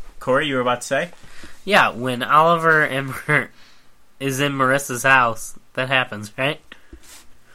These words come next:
Speaker 2: That hasn't happened yet.
Speaker 1: So Haley's leaving. Got nowhere to go.
Speaker 2: She's going to plant trees in Dubai. I don't know if that's true, but I said it.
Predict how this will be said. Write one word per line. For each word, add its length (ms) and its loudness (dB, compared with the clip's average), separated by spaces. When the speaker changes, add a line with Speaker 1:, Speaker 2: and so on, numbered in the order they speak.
Speaker 2:
That 500 6
hasn't 320 2
happened 320 0
yet. 240 -4
Speaker 1:
So 180 -4
Haley's 380 -2
leaving. 380 -8
Got 200 -2
nowhere 240 -2
to 80 -2
go. 340 -4
Speaker 2:
She's 200 -6
going 320 -4
to 40 -6
plant 400 -6
trees 360 -8
in 100 -10
Dubai. 400 -4
I 80 -6
don't 100 -6
know 120 -2
if 100 -10
that's 240 -6
true, 360 -6
but 100 -10
I 100 -2
said 240 -6
it. 180 -6